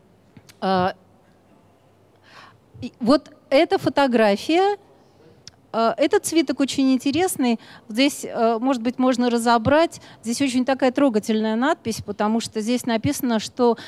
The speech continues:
с-, этот свиток сопровождал евреев, э, воинов, э, на русско-турецкую войну, и они вернулись с ним благополучно. Э, и, э,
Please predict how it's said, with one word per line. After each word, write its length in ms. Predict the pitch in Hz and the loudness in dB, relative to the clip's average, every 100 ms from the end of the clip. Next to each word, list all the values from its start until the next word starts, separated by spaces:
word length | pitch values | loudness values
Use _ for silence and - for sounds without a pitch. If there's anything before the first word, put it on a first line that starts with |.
| - - | -20 -14
с-, 180 | - | 0
этот 340 | 254 - 254 240 | 2 2 -2 -4
свиток 420 | - 311 370 330 | 0 0 0 -4
сопровождал 1040 | - 226 233 226 233 233 214 262 262 254 - - - | -4 -4 0 2 2 2 2 2 2 0 -6 -18 -12
евреев, 840 | - 220 220 240 262 254 226 - - | -4 -2 -2 2 4 4 4 0 -8
э, 140 | 226 220 | -2 -2
воинов, 600 | 214 277 254 240 214 196 - | 2 4 4 4 2 0 -6
э, 480 | - 208 202 196 196 - | -4 0 2 2 0 -6
на 760 | - - 208 233 233 220 202 - | -12 -8 -4 -2 0 2 0 -2
русско-турецкую 1000 | 208 220 240 - - 247 240 - - 226 | -4 -2 0 -2 0 4 4 2 -2 2
войну, 440 | 220 226 254 339 | 4 4 4 4
и 60 | 349 | 4
они 260 | 233 233 240 | 4 2 2
вернулись 540 | 247 240 262 233 - | 2 4 2 2 -2
с 60 | - | 0
ним 300 | 233 220 208 - - - | 2 2 0 -6 -20 -8
благополучно. 1080 | 202 202 220 226 247 349 370 - 262 247 226 - - - - | -6 -2 0 4 6 6 4 0 0 0 -2 -10 -20 -20 -18
Э, 560 | - 220 214 208 190 - | -8 -4 -2 0 -2 -6
и, 500 | - - 220 220 214 | -12 -12 -6 -2 2
э, 840 | 214 196 165 208 202 175 202 190 | 2 2 0 0 0 -2 -4 -8